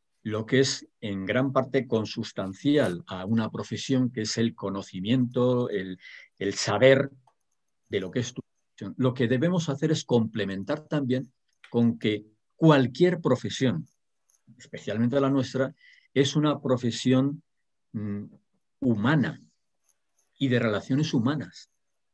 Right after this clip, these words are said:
Nosotras, nosotros no somos solo profesionales, igual que la persona no solamente es discapacidad, somos personas con profesiones concretas,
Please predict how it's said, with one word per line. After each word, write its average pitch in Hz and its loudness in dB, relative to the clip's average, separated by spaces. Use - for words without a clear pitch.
Nosotras, 160 2
nosotros 156 0
no 156 0
somos 156 -2
solo 135 2
profesionales, 127 -2
igual 117 2
que 160 4
la 151 4
persona 139 0
no 135 2
solamente 120 2
es 113 -4
discapacidad, 110 -6
somos 165 2
personas 165 0
con 120 2
profesiones 123 -4
concretas, 151 -4